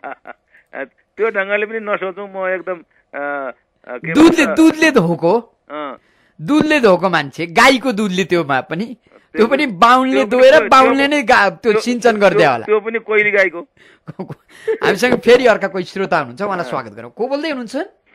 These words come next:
Speaker 2: को बोल्दै हुनुहुन्छ, कहाँबाट? कोही श्रोता मित्र टेलिफोन सम्पर्कमा हुनुहुन्थ्यो, उहाँ।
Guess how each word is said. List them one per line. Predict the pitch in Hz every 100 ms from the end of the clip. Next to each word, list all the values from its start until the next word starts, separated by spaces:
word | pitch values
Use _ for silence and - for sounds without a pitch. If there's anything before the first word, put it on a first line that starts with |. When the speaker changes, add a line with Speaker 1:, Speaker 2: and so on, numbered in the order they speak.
| - - _ _ _ _ _ _ _ _ _ _ _ _ _ _ _ _ _ _ _ _ _ _ _ _ _ _ _
Speaker 2:
को | 202 233
बोल्दै | 294 311
हुनुहुन्छ, | 277 240
कहाँबाट? | 240 220 190 185 185 _ _ _ _ _ _ _ _ _ _ _ _ _ _ _ _ -
कोही | 175
श्रोता | - 190 180
मित्र | 156 156 139 123
टेलिफोन | 131 123 147 135
सम्पर्कमा | 131 117 - 117
हुनुहुन्थ्यो, | 101 104 160 175
उहाँ। | 123